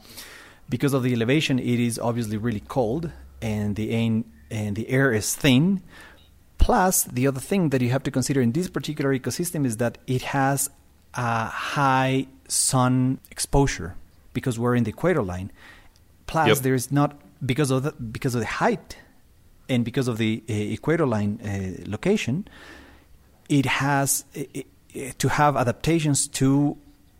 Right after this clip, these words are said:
Speaker 1: contrast the high sun, uh, radiation. And so the plants that you find there are really, really short, and they all have adaptations for those things. Cold, actually dryness, because it is not a super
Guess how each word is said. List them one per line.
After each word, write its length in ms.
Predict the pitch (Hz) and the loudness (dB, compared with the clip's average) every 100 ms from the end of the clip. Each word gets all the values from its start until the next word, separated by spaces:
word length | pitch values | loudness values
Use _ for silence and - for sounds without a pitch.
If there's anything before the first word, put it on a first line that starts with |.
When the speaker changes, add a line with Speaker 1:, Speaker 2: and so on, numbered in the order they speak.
| - | -4
Speaker 1:
contrast 720 | 147 143 135 135 143 - - | 0 0 2 2 2 0 -4
the 80 | 120 | -6
high 640 | - - 123 127 123 131 - - _ | -4 0 2 4 4 2 -2 -16 _
sun, 580 | - - 135 131 127 135 - _ _ 110 | -2 2 4 4 4 0 -4 _ _ -6
uh, 40 | 101 101 101 101 | -4 -2 -4 -2
radiation. 720 | 113 120 113 127 139 - 82 - _ - - - - - - - - | 2 2 4 2 2 -2 -8 -14 _ -20 -20 -20 -20 -20 -20 -12 -4
And 100 | 127 | 0
so 120 | 147 | 0
the 120 | 131 | -2
plants 400 | 135 160 277 247 | -4 -2 0 2
that 100 | 127 | 0
you 60 | 107 | -4
find 320 | - 185 190 | -2 0 0
there 280 | 104 113 143 - - - 117 | 0 0 -2 -10 -20 -8 0
are 240 | 117 113 | 2 4
really, 340 | 113 208 233 | 4 4 4
really 240 | 160 139 107 | 4 2 0
short, 580 | - 113 113 190 - - - _ _ | 0 0 0 -2 -10 -16 -20 _ _
and 160 | 143 131 | -2 2
they 120 | 135 | 2
all 200 | - 160 | 2 0
have 200 | - 175 | 2 2
adaptations 580 | 156 135 - 127 - 131 | 2 0 2 2 2 0
for 200 | - 113 | 2 0
those 220 | 127 131 | 2 0
things. 340 | - 104 98 - - | 0 0 0 -6 -6
Cold, 460 | - 175 202 220 226 - - - - | 2 4 4 2 -4 -6 -20 -10 0
actually 400 | 135 143 127 - - _ - 104 | 0 2 -2 -4 -12 _ -12 -8
dryness, 420 | - 127 165 160 113 | 2 4 6 4 2
because 240 | 123 113 | 0 2
it 80 | 117 | 2
is 140 | 107 | 2
not 260 | 123 127 - | 2 0 -2
a 80 | 113 | -6
super 580 | - - 147 143 120 | -6 -4 0 2 2